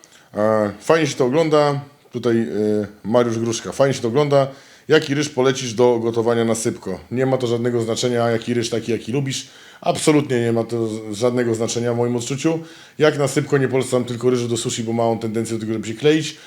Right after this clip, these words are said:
Tak samo ryż do risotto. E, a ja osobiście używam jaśminowego na dzień dzisiejszy, ale r-, kiedyś używałem bardzo długo basmati i też był spoko na dzień dzisiejszy. Znaczy w ogóle nie wiem teraz ryżu, ale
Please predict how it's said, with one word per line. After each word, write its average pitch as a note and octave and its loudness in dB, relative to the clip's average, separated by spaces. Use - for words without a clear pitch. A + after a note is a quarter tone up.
Tak A2+ -2
samo B2+ 4
ryż A#2+ 0
do A#2 2
risotto. D#3+ 2
E, - -6
a C3+ 6
ja C3+ 4
osobiście B2 -2
używam A#2 0
jaśminowego A#2+ 2
na A#2 2
dzień B2 -2
dzisiejszy, D3 0
ale D3+ 4
r-, B2+ -2
kiedyś B2 -2
używałem A#2 -2
bardzo G#2+ 2
długo G#2 -2
basmati A2+ -2
i A#2 -8
też A#2 4
był G#2+ -4
spoko A#2+ -2
na A2+ 2
dzień A2 -4
dzisiejszy. A2+ -2
Znaczy G#2+ -4
w G#2 -4
ogóle B2 4
nie A2 0
wiem G2+ -2
teraz G#2+ -2
ryżu, B2 2
ale A2 4